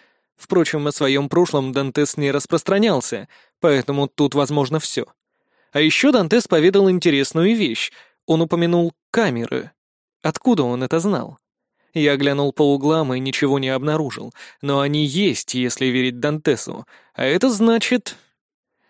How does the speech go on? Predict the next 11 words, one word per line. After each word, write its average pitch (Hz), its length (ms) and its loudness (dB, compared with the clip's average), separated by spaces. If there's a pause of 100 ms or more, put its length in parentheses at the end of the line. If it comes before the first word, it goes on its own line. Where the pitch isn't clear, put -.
(160)
Это 190 320 -2
значит, 165 420 -2
что - 220 -2
помимо 147 380 0
того, 135 280 0
что - 180 -4
можно 135 260 -4
глянуть 147 340 0
момент 143 320 -4
смерти 151 380 -2
черепа, - 560 -2